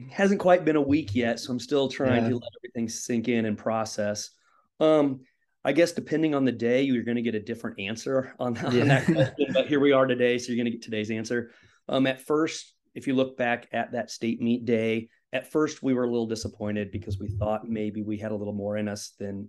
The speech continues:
Speaker 1: than fifth place. But actually, as we look back towards the season, we met all of our preseason goals. We were
Speaker 2: Mm.
Speaker 1: sectional champions. We were mic champions. Uh, we made the podium again.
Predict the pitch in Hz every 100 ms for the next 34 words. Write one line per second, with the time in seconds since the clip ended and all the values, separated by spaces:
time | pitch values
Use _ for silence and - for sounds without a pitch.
0 | _ 113 104 101 101 _ - 104 - 107
1 | 101 92 _ _ _ _ - 139 139 139
2 | 156 156 - 123 117 120 123 127 104 117
3 | 117 - _ - 117 110 - - - 113
4 | 98 92 92 _ _ - 135 127 131 131
5 | 120 113 107 98 - 98 95 - 107 90
6 | 87 92 98 104 113 107 101 107 113 107
7 | - - 104 - 107 107 104 104 101 98
8 | _ _ _ - 113 104 104 101 104 -
9 | - 107 101 101 101 101 98 - _ _
10 | - 107 107 107 104 104 107 - 107 104
11 | 107 104 104 98 101 98